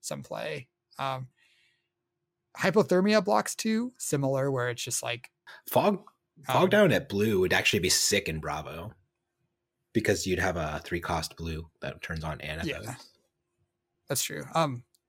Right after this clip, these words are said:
Speaker 1: Hypothermia is similar, where it's hosing very specific things. It is a blue block too. Saw a lot of play before it got banned. I think Iyslander was part of that,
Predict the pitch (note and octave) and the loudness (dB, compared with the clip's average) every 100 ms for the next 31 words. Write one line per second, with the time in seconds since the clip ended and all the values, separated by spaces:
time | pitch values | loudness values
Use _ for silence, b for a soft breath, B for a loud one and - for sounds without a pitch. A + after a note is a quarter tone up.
0 | - G3 G3+ F3+ F3+ G3 G#3+ B3+ _ - | 0 2 2 2 2 2 0 -2 _ -2
1 | D#3 C3+ - - - F#3 E3+ E3 F3+ D#3 | 2 4 2 2 2 4 4 4 2 2
2 | C#3+ C3 B2 - - D#3 C#3+ C3+ C3 C3 | 0 0 -2 -8 0 2 4 2 2 -2
3 | B2 B2+ - C3 - C3 C#3 D3 - _ | -2 -2 -2 -2 -6 -6 -6 -8 -14 _
4 | - B2 B2 B2 A#2+ A#2 B2 A#2+ A#2 A#2 | -6 -4 -2 -2 -2 -2 -4 -4 -4 -6
5 | - D3 D#3+ _ - A#2+ A#2 - _ - | -4 -6 -6 _ 0 2 0 -4 _ -2
6 | C#3 B2 A#2+ C3 C3 - C3 C3 C3 D3 | 0 0 -2 -6 -6 -6 -6 -4 -6 -6
7 | E3+ - D3 - _ _ _ B B B | -6 -2 -4 -4 _ _ _ B B B
8 | B F#3 - F#3+ F#3 E3 D#3 - - G#3+ | B 0 4 4 4 4 2 0 2 2
9 | G#3 A#3 B3 | 4 2 0